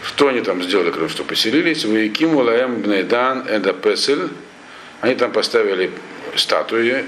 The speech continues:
и здесь не сказано, что они поставили, э, э, и все другие атрибуты тоже. То есть они его поставили, получается, н-, как, не как предмет такой им-, именно идолопоклонства, а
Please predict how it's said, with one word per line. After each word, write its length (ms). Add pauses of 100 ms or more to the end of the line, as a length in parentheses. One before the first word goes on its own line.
и 300
здесь 180
не 80
сказано, 380
что 200
они 140
поставили, 680 (680)
э, 440 (1600)
э, 260 (120)
и 60
все 200
другие 360
атрибуты 420
тоже. 420
То 120
есть 400 (720)
они 460
его 160
поставили, 540
получается, 640
н-, 580
как, 340
не 160
как 200
предмет 480
такой 300
им-, 100
именно 240
идолопоклонства, 1000
а 60